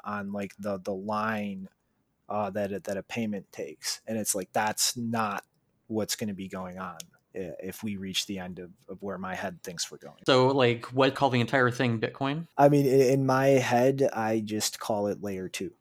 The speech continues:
Speaker 2: Ah.
Speaker 1: Like, that, that's, it's, it's just all just layer two.
Speaker 2: I think I'm, I might be reaching my end here. Do you have any favorite, uh, Lightning app at all that you actually use or have used in the past?
Speaker 1: Uh,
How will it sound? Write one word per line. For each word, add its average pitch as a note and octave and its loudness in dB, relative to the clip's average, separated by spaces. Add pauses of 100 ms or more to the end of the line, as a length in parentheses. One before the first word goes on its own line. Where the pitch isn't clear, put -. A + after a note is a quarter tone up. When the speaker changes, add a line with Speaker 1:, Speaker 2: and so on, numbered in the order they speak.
Speaker 2:
Ah. - -2 (240)
Speaker 1:
Like, G#2+ -4
that, G3 -4
that's, - -2
it's, G#3 -10
it's G3+ -4
just - -4
all G2+ -2 (380)
just - -6
layer F2+ -6
two. - -12 (260)
Speaker 2:
I D3+ 4
think F3 2
I'm, D#3+ 4
I C#3 6
might D3 4
be C#3 4
reaching B2+ 2
my B2 4
end A#2+ 2
here. A2+ 2 (100)
Do D#3+ 2
you D3+ 6
have E3+ 6
any D3+ 4
favorite, C3+ 4
uh, A#2+ 6
Lightning B2+ 2
app A#2+ 2
at C3+ 4
all C3+ 4
that C3+ 4
you B2 4
actually B2+ 0
use B2+ 2
or B2+ 2
have A#2+ 0
used A#2 -2
in B2 -2
the B2 -4
past? B2 -10
Speaker 1:
Uh, F#4+ 0